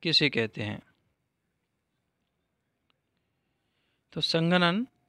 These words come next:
वायुमंडल में उपस्थित जो जलवाष्प है, उस जलवाष्प के ठोस अथवा तरल रूप में बदलने को संघनन कहा जाता है। अर्थात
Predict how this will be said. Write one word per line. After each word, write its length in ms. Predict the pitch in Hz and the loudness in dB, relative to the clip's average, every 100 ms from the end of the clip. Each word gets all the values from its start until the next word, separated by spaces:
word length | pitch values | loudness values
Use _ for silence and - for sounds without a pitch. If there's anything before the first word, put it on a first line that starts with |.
| _ _ _ _ _ _ - | _ _ _ _ _ _ -8
वायुमंडल 880 | 139 139 165 190 190 175 175 180 | 2 2 2 0 0 0 2 0
में 220 | 175 180 185 | 2 -2 -4
उपस्थित 560 | 160 143 160 - - - _ _ _ - | -6 -2 -2 -2 -2 -4 _ _ _ -6
जो 160 | 165 | -2
जलवाष्प 680 | 156 143 131 131 156 180 - | 2 4 4 6 4 4 0
है, 320 | 147 151 196 - _ _ _ _ _ _ _ _ | -2 -2 -6 -14 _ _ _ _ _ _ _ _
उस 240 | 190 208 | -2 -2
जलवाष्प 680 | 170 151 143 147 165 - - | 2 2 4 4 2 0 -6
के 400 | - 151 156 226 - _ _ - | 0 2 2 -2 -12 _ _ -4
ठोस 640 | 147 160 185 202 - - - | 2 2 2 -2 -6 -6 -10
अथवा 440 | 151 143 160 151 165 | -8 -6 -2 0 0
तरल 480 | - - 165 190 180 | -2 -2 2 2 2
रूप 300 | 156 143 151 | -2 -4 -2
में 300 | 156 160 139 | -2 -2 4
बदलने 440 | 135 151 156 160 | 6 6 4 0
को 240 | 156 170 | -2 -6
संघनन 720 | 170 - 143 135 127 135 160 | -6 -6 -4 -2 -2 -4 -6
कहा 340 | 156 139 123 131 | -4 -2 0 0
जाता 380 | 127 117 - 107 | 0 -4 -4 -4
है। 340 | 117 117 - _ _ _ _ _ _ _ | -4 -4 -8 _ _ _ _ _ _ _
अर्थात 520 | 143 147 156 151 180 | -8 -4 2 4 4